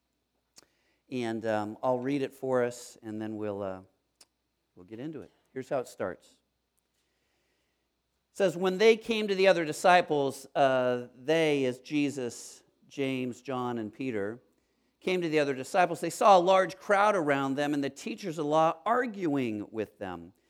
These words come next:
As soon as all the people saw Jesus, they were overwhelmed with wonder and ran to greet him. 'What are you arguing with them about?' he asked.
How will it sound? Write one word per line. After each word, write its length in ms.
As 240
soon 220
as 80
all 140
the 60
people 280
saw 320
Jesus, 420
they 160
were 220
overwhelmed 880
with 240
wonder 480
and 200
ran 360
to 100
greet 360
him. 340
'What 280
are 140
you 220
arguing 760
with 220
them 160
about?' 420
he 100
asked. 460